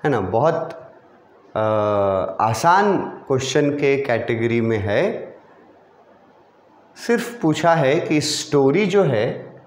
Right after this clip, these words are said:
वो किस चीज़ के बारे में है, What is the story about? ये story किस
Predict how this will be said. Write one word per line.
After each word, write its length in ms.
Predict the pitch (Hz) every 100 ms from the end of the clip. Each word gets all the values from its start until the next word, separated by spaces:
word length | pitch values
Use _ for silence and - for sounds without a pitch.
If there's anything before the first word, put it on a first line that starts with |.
| - _ _ - - -
वो 380 | 185 185 - -
किस 460 | 294 302 - - -
चीज़ 320 | 196 196 -
के 80 | 160
बारे 360 | 123 110 98 92
में 180 | 85
है, 280 | 78 71 - _ _ - - - - -
What 480 | 107 113 196 226 - -
is 160 | 208 214
the 240 | 180 196
story 720 | 196 - - - 170 180 208 196 - - -
about? 680 | 131 143 135 98 87 - - - - _ _ _ _ _ - - _ - _ _ _ _ 120
ये 140 | 151
story 520 | 151 - 135 151 151 78 - - - - _ - - - -
किस 500 | 269 247 - - -